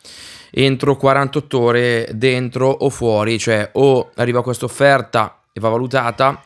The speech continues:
oppure Bennacer viene tolto dal mercato e è il caso che poi venga mentalizzato, si mentalizzi sul mondo Milan. Attenzione poi a, eh, Yassin Adli,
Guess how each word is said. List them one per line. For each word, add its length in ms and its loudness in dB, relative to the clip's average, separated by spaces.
oppure 340 -2
Bennacer 460 0
viene 180 -2
tolto 500 0
dal 460 0
mercato 800 -2
e 200 -4
è 20 -2
il 100 -6
caso 300 -2
che 80 -4
poi 180 -2
venga 220 0
mentalizzato, 880 -2
si 160 -6
mentalizzi 600 0
sul 200 -4
mondo 580 0
Milan. 500 -2
Attenzione 760 0
poi 600 2
a, 500 2
eh, 280 2
Yassin 680 -2
Adli, 580 0